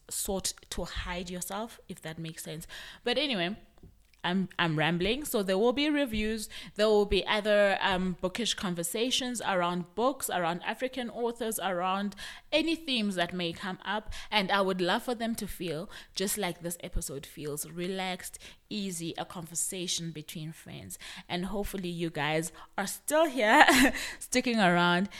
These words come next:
and ready for us to do this thing one more time. And March is the one year anniversary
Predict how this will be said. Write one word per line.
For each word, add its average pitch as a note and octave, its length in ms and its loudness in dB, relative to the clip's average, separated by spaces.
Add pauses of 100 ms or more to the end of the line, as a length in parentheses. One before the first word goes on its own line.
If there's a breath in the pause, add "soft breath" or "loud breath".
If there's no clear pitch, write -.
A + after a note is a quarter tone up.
(180 loud breath)
and F3 200 2
ready F3 240 4
for E3 320 0
us D#3 340 -2 (180)
to G3+ 140 0
do E3 280 4
this D#3+ 280 0
thing D3+ 340 -4 (200)
one E3+ 300 4
more D3+ 180 2
time. C#3+ 480 -6
And D#3+ 260 2
March G3 360 0 (160)
is F3+ 420 0 (280 loud breath)
the F3 120 6
one F3 280 6
year F3 120 2
anniversary D#3 800 0